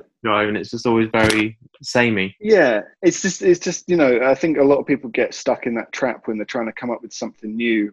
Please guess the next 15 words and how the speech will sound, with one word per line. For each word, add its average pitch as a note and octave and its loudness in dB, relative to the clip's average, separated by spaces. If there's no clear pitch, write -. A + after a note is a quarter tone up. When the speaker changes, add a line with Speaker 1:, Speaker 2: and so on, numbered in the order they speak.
Speaker 2:
of G#2 2
just - -10
relying A2 -2
on G#2 -8
the G#2 -4
sort A2+ -6
of G#2 -6
generic A2+ -2
tropes - -4
that A#2+ -4
are A2 -2
associated A2 -2
with B2 2
that G2+ -4
film. B2 2